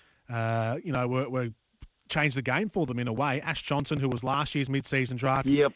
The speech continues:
Speaker 1: kicked three goals in the first quarter and then was involved in, in link-up play and score
Speaker 2: <laughs>
Speaker 1: involvements in the last term to win that, win the game.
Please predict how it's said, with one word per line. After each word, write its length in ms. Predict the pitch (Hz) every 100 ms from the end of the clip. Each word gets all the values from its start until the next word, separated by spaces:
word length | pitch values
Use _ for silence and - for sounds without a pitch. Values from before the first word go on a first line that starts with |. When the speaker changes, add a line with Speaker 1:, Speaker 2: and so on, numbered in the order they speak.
| - -
Speaker 1:
kicked 160 | 127
three 200 | - 156
goals 240 | 143 143 131
in 40 |
the 60 | 127
first 340 | - 131 -
quarter 240 | - 135 143
and 180 | 131
then 100 | 127
was 140 | 127 120
involved 440 | 120 131 135 131
in, 240 | 135 120 - - - -
in 120 | 135
link-up 420 | 127 143 135 143
play 260 | - 139 139
and 100 | 120
score 300 | - - 127
Speaker 2:
<laughs> 0 |
Speaker 1:
involvements 440 | 117 127 135 139 135
in 60 |
the 60 | 120
last 340 | 127 139 -
term 180 | 135 139
to 80 | 123
win 240 | 117 143
that, 160 | 139 -
win 140 | 131 143
the 60 |
game. 340 | 139 143 180